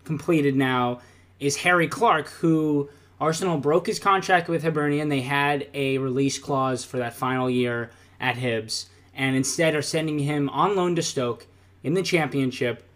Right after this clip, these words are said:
for next season, which I think is a great move for both parties because,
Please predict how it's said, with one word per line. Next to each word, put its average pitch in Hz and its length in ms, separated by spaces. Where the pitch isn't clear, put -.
for 135 100
next 139 240
season, 120 540
which 143 180
I 185 140
think 254 180
is 165 120
a 139 60
great 139 280
move 143 260
for 131 100
both 123 260
parties 143 420
because, 123 640